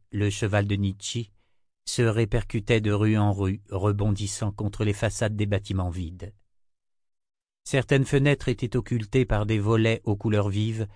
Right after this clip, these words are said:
d'autres restaient simplement entrebâillées, comme si les habitants s'étaient absentés pour quelques heures. Au deuxième et dernier étage de la plupart des maisons,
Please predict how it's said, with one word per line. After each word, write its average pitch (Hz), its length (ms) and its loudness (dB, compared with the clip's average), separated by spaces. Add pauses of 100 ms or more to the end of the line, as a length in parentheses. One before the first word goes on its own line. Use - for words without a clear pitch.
(360)
d'autres 107 460 0
restaient 104 340 0
simplement 107 560 0
entrebâillées, 98 800 0
comme 98 180 0
si 104 220 -4
les 98 180 -2
habitants 98 460 -2
s'étaient 101 360 -4
absentés 98 460 -4
pour - 160 -6
quelques 90 400 -4
heures. 78 340 -10 (1400)
Au 120 140 2
deuxième 143 560 2
et 110 120 2
dernier 120 400 0
étage 110 400 0
de 101 100 0
la 101 100 0
plupart 117 360 0
des 107 100 0
maisons, 104 460 0